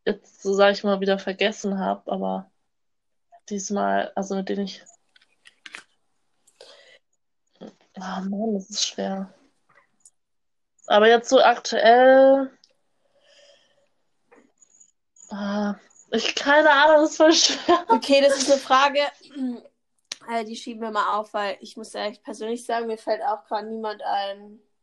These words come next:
Speaker 1: Also ich kann mal drüber nachdenken und das dir dann nächstes Mal sagen, aber ich, also verrü-, klar, es gibt,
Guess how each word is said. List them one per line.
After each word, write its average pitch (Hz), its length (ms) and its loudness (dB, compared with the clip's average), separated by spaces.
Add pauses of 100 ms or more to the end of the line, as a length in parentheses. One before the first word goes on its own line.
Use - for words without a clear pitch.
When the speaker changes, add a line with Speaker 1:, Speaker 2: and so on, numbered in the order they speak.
(1600)
Speaker 1:
Also 247 260 2
ich 254 160 2
kann 269 280 2
mal 254 140 4
drüber 240 260 2
nachdenken 220 580 0
und 208 140 -4
das 208 220 -4
dir 208 120 -2
dann 196 180 0
nächstes 202 360 -6
Mal 196 160 -2
sagen, 190 220 2
aber 202 140 2
ich, - 240 -8 (680)
also 233 220 2
verrü-, 240 400 0 (360)
klar, 262 260 4
es 262 120 -2
gibt, 240 200 -4